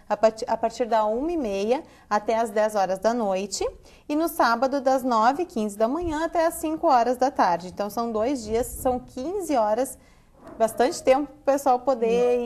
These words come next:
Speaker 1: ir tirar suas dúvidas também e matar um pouco da curiosidade,
Speaker 2: Isso.
Speaker 1: né? O local, então, vai ser aqui no Campus dois, no laboratório, provavelmente, né, de
Speaker 2: Isso,
Speaker 1: anatomia.
Speaker 2: no prédio vermelho.
Speaker 1: No prédio vermelho. E as inscrições estão abertas, como eu já disse, até o dia dois de julho, dois dias antes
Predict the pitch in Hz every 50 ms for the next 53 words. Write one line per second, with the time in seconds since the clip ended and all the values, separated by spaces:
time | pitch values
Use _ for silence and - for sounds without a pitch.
0 | 240 247 254 247 - 277 254 247 247 247 302 262 254 233 220 254 269 285 294 254
1 | 269 - - 254 247 240 247 269 285 294 285 277 285 285 269 285 285 294 285 285
2 | 302 262 277 277 - 262 269 269 262 - 294 - 349 254 190 202 196 185 190 185
3 | 185 180 180 190 214 214 196 - - _ - - - - - - - 262 277 277
4 | 294 302 302 330 277 254 277 339 381 415 415 320 294 285 - 269 240 240 - 262
5 | 240 254 254 277 262 285 277 349 330 285 233 220 247 302 349 370 339 285 240 220
6 | 202 214 202 226 226 - 226 226 269 285 - 254 226 220 208 220 220 208 190 190
7 | 226 - - - 294 240 208 220 208 196 240 226 208 208 214 202 226 220 202 175
8 | 170 190 - - 190 185 180 175 165 151 156 165 180 220 262 285 302 - _ -
9 | 220 226 208 214 214 202 202 202 196 233 226 226 226 208 196 190 196 202 262 370
10 | - - - _ - 277 294 311 302 320 311 - - 302 320 320 - 294 247 247
11 | 240 262 254 - 254 226 226 269 320 302 262 214 190 185 180 180 185 - 302 392
12 | 403 - - 240 214 208 208 202 202 175 - - 175 185 208 214 - 349 330 -
13 | 233 202 208 214 - 240 240 247 220 214 214 214 226 277 302 302 330 311 233 214
14 | 208 214 220 254 220 202 208 233 285 285 262 269 269 262 240 240 214 220 233 269
15 | - 311 302 302